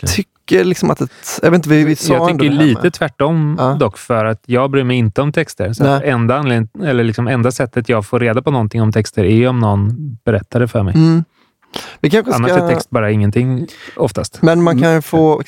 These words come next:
Speaker 1: om vi, om, å andra sidan, om vi lägger upp den i eftersnacksgruppen, det här är, det är liksom inte alltid ett perfekt, eh, lösning på, om man inte vill ta upp det.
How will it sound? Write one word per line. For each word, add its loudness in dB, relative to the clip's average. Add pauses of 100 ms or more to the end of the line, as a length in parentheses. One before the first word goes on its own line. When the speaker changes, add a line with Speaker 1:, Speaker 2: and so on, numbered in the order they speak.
Speaker 1:
om 2
vi, 2
om, 0
å 0
andra 0
sidan, 0
om 2
vi 2
lägger 2
upp -4
den 2
i 2 (560)
eftersnacksgruppen, -2
det 0
här 2
är, 4
det 2
är 2
liksom 0
inte 0
alltid -2
ett -8
perfekt, -6
eh, 0
lösning -2 (1000)
på, 2 (160)
om 2
man 4
inte 0
vill 0
ta -4
upp -4
det. -6